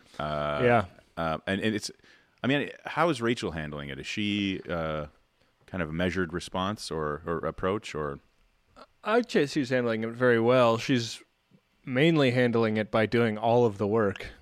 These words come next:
Speaker 2: and
Speaker 1: Right, I
Speaker 2: making
Speaker 1: was
Speaker 2: me
Speaker 1: gonna see, uh, how, I was gonna ask what, what the delegation, uh, what the breakdown is, and, uh, there it is. So you are
Speaker 2: Yeah.
Speaker 1: doing,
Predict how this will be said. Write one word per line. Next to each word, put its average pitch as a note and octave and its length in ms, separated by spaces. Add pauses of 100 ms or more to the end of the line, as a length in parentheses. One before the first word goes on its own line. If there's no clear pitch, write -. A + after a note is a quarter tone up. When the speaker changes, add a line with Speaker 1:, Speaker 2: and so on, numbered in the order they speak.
(200)
Speaker 2:
and G#2 180
Speaker 1:
Right, A2 140
I A#2+ 40
Speaker 2:
making A2+ 60
Speaker 1:
was G#2 120
Speaker 2:
me G#2+ 40
Speaker 1:
gonna G2 140
see, - 160
uh, G#2 100
how, - 160 (120)
I A#2+ 100
was C3+ 140
gonna C#3+ 140
ask A2 280
what, G2 280
what G2 240
the A#2 60
delegation, F2+ 880
uh, D2 360 (100)
what F2+ 180
the F#2 80
breakdown E2+ 480
is, D2 260
and, D2+ 340
uh, C#2+ 260 (680)
there F#2 160
it E2+ 60
is. F2 280 (120)
So D#2 420
you F2+ 300
are F2+ 80
Speaker 2:
Yeah. E2+ 60
Speaker 1:
doing, F2 380